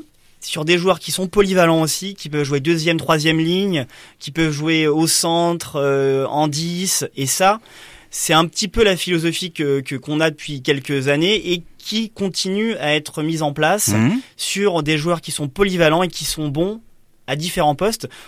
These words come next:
Speaker 1: comme par exemple, euh, le, le fait très bien Toulouse avec, euh, Ramos qui des fois va jouer sur, euh, sur, euh, sur, euh,
Speaker 2: En quinze
Speaker 1: en,
Speaker 2: ou en
Speaker 1: en quinze ou en
Speaker 2: Ou en
Speaker 1: dix.
Speaker 2: dix.
Speaker 1: C'est ça, et beaucoup de joueurs, euh, sont polyvalents et La Rochelle, euh,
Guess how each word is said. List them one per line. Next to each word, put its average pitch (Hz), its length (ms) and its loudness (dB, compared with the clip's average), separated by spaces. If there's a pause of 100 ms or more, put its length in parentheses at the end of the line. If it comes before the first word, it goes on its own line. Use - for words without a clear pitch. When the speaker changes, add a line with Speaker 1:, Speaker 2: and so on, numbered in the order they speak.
Speaker 1:
comme 156 180 2
par 147 160 6
exemple, 151 380 2
euh, 131 260 0
le, 135 160 -2
le 139 120 -4
fait 139 120 -6
très 170 160 -2
bien 165 140 4
Toulouse 185 300 -2
avec, 131 280 0
euh, 123 80 0
Ramos 160 340 2
qui - 220 -8
des 143 140 0
fois 151 380 2 (320)
va 147 180 0
jouer 151 160 -2
sur, 143 240 -2
euh, 131 160 2
sur, 131 220 -4
euh, 127 120 -2
sur, 127 280 -6
euh, 117 220 -4
Speaker 2:
En 104 80 -4
quinze 143 360 0
Speaker 1:
en, - 40 -2
Speaker 2:
ou 117 40 0
en 117 200 -4
Speaker 1:
en 160 120 2
quinze 185 300 2
ou 185 60 0
en - 20 2
Speaker 2:
Ou 160 60 4
en 147 40 2
Speaker 1:
dix. 127 320 2
Speaker 2:
dix. - 340 -6
Speaker 1:
C'est - 160 -6
ça, 165 320 2
et 139 240 -2
beaucoup 185 380 -4
de 170 60 -6
joueurs, 170 340 4
euh, 120 540 -2
sont 147 220 -4
polyvalents 143 560 0 (300)
et 127 100 -2
La 131 100 2
Rochelle, 175 400 2
euh, 123 140 0